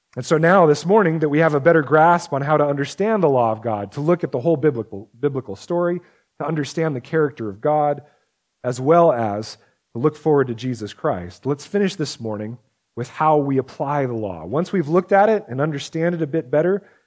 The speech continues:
how do we apply the law to the here and now of twenty nineteen?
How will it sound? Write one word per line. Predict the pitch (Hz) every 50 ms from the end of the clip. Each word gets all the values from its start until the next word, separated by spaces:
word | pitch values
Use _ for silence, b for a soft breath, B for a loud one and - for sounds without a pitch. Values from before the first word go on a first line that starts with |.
| b _
how | - 165
do | 165
we | 165 160 135
apply | 131 131 131 - - - 165 165 170 165
the | 143 120
law | 110 107 104 98 95 95 98 107 113 b b b b b _
to | - 110
the |
here | 117 113 - - 175 165
and | 165 143
now | 131 127 120 123 123 120 123 127
of | 117 110 107 -
twenty | _ - 120 113 113
nineteen? | 110 107 104 98 95 - 123 107 92 82 76